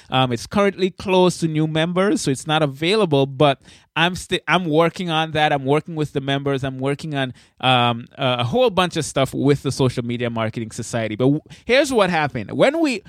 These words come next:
when I first started working with Social Media Examiner, they did something that was very interesting. We had a, a vision casting meeting where they sh-,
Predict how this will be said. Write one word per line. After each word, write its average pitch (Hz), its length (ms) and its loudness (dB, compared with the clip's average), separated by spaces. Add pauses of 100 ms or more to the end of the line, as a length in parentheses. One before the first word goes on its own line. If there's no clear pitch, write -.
(160)
when 233 160 -2
I 302 100 0
first 226 380 0
started 190 340 2
working 196 540 0
with 208 140 -2
Social 165 320 2
Media 151 280 0
Examiner, 143 460 0
they 262 140 -8
did 339 260 -2
something 302 720 -2
that 220 200 2
was 202 240 -4 (320)
very 269 520 -2
interesting. 196 600 -2
We 190 140 -2
had 294 200 2
a, 220 240 2
a 170 80 0
vision 226 600 -4
casting 156 680 -4
meeting 139 380 -4 (260)
where 202 280 4
they 214 180 0
sh-, - 260 -8